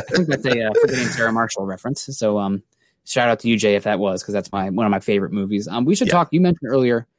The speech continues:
Speaker 1: minors. Year one, we kind of already hinted on it, but, uh, we, we gotta start rolling through these guys. We s-, top one hundred pick. We gotta talk about him, Carl.
Speaker 2: Yeah, yeah.
Speaker 1: Minors. Um, year one expectation, going from Whitewater, had the year off, worked with Duke Manyweather.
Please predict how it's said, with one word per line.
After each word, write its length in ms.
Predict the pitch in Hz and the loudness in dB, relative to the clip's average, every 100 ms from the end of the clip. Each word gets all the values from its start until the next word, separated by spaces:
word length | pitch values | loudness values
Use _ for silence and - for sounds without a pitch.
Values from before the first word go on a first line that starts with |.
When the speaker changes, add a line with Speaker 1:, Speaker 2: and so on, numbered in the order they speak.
| _ - | _ -2
Speaker 1:
minors. 420 | 127 113 87 - - | 2 2 -2 -10 -4
Year 180 | 156 175 | 2 2
one, 260 | 143 135 | 2 0
we 80 | 127 | -2
kind 140 | 147 220 | 0 2
of 80 | |
already 180 | 127 123 | 2 0
hinted 260 | 113 107 107 | 0 -2 -2
on 140 | 104 | -2
it, 40 | 101 | -2
but, 220 | 110 - | -4 0
uh, 120 | 104 | -2
we, 160 | 104 160 - | -2 -6 -2
we 60 | 151 | 0
gotta 160 | 143 | 2
start 200 | - 110 107 | 0 -2 0
rolling 240 | 107 117 101 | 0 2 0
through 160 | 131 | 0
these 180 | 117 107 | 0 0
guys. 300 | - 95 92 | 0 0 -2
We 60 | 117 | -4
s-, 140 | - - 170 | -6 -6 -4
top 180 | - | 0
one 100 | 247 | 4
hundred 160 | 190 190 | 4 4
pick. 160 | 226 - | 2 2
We 60 | |
gotta 120 | 214 | 0
talk 180 | 156 185 | 2 0
about 140 | 196 185 | 0 -4
him, 80 | |
Carl. 280 | 170 104 135 - | -4 -4 -4 -2
Speaker 2:
Yeah, 180 | - - | 0 0
yeah. 40 | - | 0
Speaker 1:
Minors. 440 | - 131 - - _ _ _ - | 0 0 -4 -16 _ _ _ -6
Um, 420 | 123 113 110 104 _ _ - | 0 2 2 -2 _ _ -6
year 220 | 123 214 | 2 4
one 200 | 165 156 | 4 4
expectation, 580 | 143 - 131 127 120 90 | 0 -2 -2 -2 -2 -2
going 220 | 110 123 | 0 0
from 120 | 117 | 0
Whitewater, 320 | 110 107 113 | 2 4 2
had 160 | 107 117 | 2 0
the 80 | 113 | 0
year 200 | 107 107 | 2 2
off, 300 | 98 101 - | 2 0 -6
worked 140 | 123 117 | -6 -4
with 80 | |
Duke 120 | 107 110 | -2 -2
Manyweather. 440 | 104 101 98 104 | -2 0 -2 -4